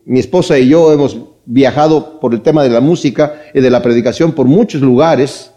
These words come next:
¿verdad? Y hemos tenido gente que nos ha venido a, a profetizar cosas que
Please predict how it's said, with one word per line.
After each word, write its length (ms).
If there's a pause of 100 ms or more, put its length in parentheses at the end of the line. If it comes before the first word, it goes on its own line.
(120)
¿verdad? 260
Y 100
hemos 240
tenido 480 (200)
gente 280
que 100
nos 160
ha 60
venido 420
a, 40
a 60
profetizar 680
cosas 320
que 180